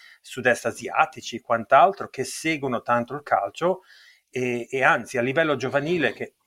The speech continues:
che questo lo puoi vedere in un senso generale del futuro, a, a livello giovanile ne-, nelle scuole e tutto quant'altro, lo sport più praticato è il calcio qua in Canada.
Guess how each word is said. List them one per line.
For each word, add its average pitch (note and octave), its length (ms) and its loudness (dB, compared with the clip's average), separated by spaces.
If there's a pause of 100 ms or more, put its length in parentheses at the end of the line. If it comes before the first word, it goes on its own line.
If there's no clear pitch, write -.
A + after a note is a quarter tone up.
(300)
che - 300 0
questo B2+ 280 4
lo C3+ 100 6
puoi A#2 180 4
vedere A2+ 480 2
in A#2+ 100 -2
un A2+ 140 2
senso A2+ 400 0
generale A2 560 6
del G#2+ 140 -4
futuro, B2 580 0 (540)
a, G2+ 460 6
a A#2 160 6
livello B2 540 6
giovanile A#2+ 400 4
ne-, A#2 220 0
nelle A2+ 320 0
scuole A#2 540 6
e - 20 -6
tutto - 240 -12
quant'altro, B2 680 4
lo A#2+ 120 -2
sport D3+ 380 4
più C3 120 -4
praticato - 600 0
è - 100 2
il F3+ 100 0
calcio - 440 -6
qua F2 180 -8
in D2 80 -20
Canada. - 400 -12